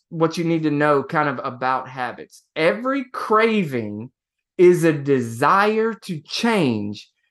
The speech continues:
your i-, internal state, okay? So if I'm hungry, I have a craving,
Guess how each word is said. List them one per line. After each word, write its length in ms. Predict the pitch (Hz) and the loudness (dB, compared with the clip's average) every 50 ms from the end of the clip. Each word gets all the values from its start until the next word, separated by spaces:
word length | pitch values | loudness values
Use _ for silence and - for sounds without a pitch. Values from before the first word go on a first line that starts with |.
| _ _ - | _ _ -10
your 680 | 139 143 151 160 180 190 196 202 202 202 180 - - - | 0 4 6 6 8 8 6 6 6 4 2 0 -4 -6
i-, 320 | - - 156 147 131 - _ _ _ _ _ | -2 0 0 0 0 -4 _ _ _ _ _
internal 920 | - 190 196 214 226 208 - - 185 202 196 190 185 180 175 175 175 - _ _ _ _ _ _ | 0 2 2 2 2 0 -2 -2 0 2 2 2 2 2 0 -2 -4 -8 _ _ _ _ _ _
state, 720 | - - - - - - 151 120 101 92 - _ _ - _ _ _ _ _ _ _ _ _ _ _ _ _ _ _ _ _ - | -18 -16 -16 -8 -4 -2 0 0 -2 -4 -10 _ _ -20 _ _ _ _ _ _ _ _ _ _ _ _ _ _ _ _ _ -6
okay? 500 | - 131 - 165 143 135 127 127 131 131 _ _ _ _ _ _ _ _ _ _ | -6 -2 0 2 2 2 2 0 -2 -6 _ _ _ _ _ _ _ _ _ _
So 760 | - - - - - 185 170 165 160 156 156 143 147 - _ _ _ _ _ _ _ _ _ _ _ _ _ _ _ _ _ _ - | -20 -20 -10 -2 0 2 4 6 6 4 4 2 0 -6 _ _ _ _ _ _ _ _ _ _ _ _ _ _ _ _ _ _ -4
if 220 | 180 165 - - - | -4 -4 -4 -4 0
I'm 280 | 160 165 190 247 269 247 | 2 4 4 4 4 4
hungry, 1080 | 240 208 202 214 240 277 311 320 311 294 208 185 151 123 120 107 101 104 120 175 196 - _ _ _ _ _ _ _ _ _ _ _ _ _ _ _ _ _ _ - | 2 2 2 2 4 4 4 6 4 4 4 2 -2 -2 -2 -4 -6 -8 -10 -10 -12 -14 _ _ _ _ _ _ _ _ _ _ _ _ _ _ _ _ _ _ 0
I 220 | 156 165 196 226 | 2 2 2 2
have 380 | 220 196 202 226 233 233 208 185 | 0 0 -2 0 0 0 -2 -2
a 140 | 196 175 160 | -2 -4 -4
craving, 1120 | - - - - - 208 214 240 269 277 269 254 220 170 143 123 107 101 101 104 117 139 | -4 -8 -10 -8 -6 -6 -4 -4 -4 -2 -2 -4 -4 -4 -6 -10 -10 -10 -12 -14 -16 -18